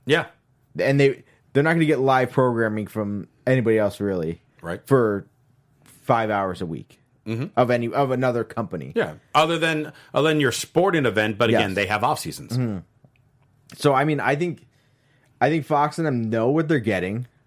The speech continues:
Speaker 2: There's a reason why they're doing this and paying that much money to get it.
Speaker 1: Mm-hmm.
Speaker 2: Do you, do you think in October we start to see an uptick in ratings?
Speaker 1: Starting
Speaker 2: When it
Speaker 1: when?
Speaker 2: moves, when, in October, when they move to Fox.
Speaker 1: Oh, f-, oh,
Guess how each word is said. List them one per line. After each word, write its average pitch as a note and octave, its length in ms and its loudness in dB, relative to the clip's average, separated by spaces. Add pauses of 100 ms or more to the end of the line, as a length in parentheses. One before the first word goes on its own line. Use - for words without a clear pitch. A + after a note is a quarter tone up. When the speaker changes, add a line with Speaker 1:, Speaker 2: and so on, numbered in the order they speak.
(500)
Speaker 2:
There's A#2+ 220 0
a B2+ 60 2
reason B2 360 0
why A2+ 280 4
they're G#2 140 -2
doing F2+ 360 -2
this D#2+ 400 -12 (140)
and A2 100 -2
paying A#2+ 380 -2
that G2 160 -6
much G#2 180 -10
money G2 300 -4
to F2+ 100 -10
get G2 220 -2
it. E2 180 -8 (180)
Speaker 1:
Mm-hmm. D#2 260 -16 (1120)
Speaker 2:
Do C3 80 0
you, D#3 140 2 (200)
do A#2 120 0
you G3+ 140 2
think F#3+ 220 2
in F3+ 140 0
October B2+ 680 2 (160)
we A#2 220 -2
start A#2 340 0
to - 80 -18
see A2+ 300 -2
an F#2+ 60 -4
uptick G2 500 -4
in F#2+ 240 -6
ratings? D#2 600 -6 (260)
Speaker 1:
Starting A2 320 0
Speaker 2:
When A2+ 40 0
it A2+ 60 2
Speaker 1:
when? A#2 100 4
Speaker 2:
moves, G3+ 160 -6
when, A#2+ 160 -2
in B2 160 0
October, G2+ 400 -2
when F#2 160 -4
they F#2 80 -6
move F2 220 -6
to D#2 100 -14
Fox. - 480 -12 (560)
Speaker 1:
Oh, D3+ 200 2
f-, - 180 -12
oh, A#2+ 220 0